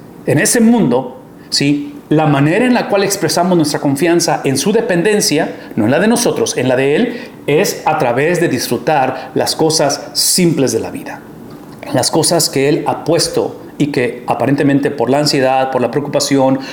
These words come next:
por la distracción o simplemente por rebeldía y pecado, hemos ignorado. Entonces, es parte de lo que está hablando aquí. Ahora sí,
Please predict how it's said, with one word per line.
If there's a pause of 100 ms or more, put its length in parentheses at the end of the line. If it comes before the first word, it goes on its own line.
(180)
por
la
distracción
o
simplemente
por
rebeldía
y
pecado, (400)
hemos
ignorado. (240)
Entonces,
es
parte
de
lo
que
está
hablando
aquí.
Ahora
sí,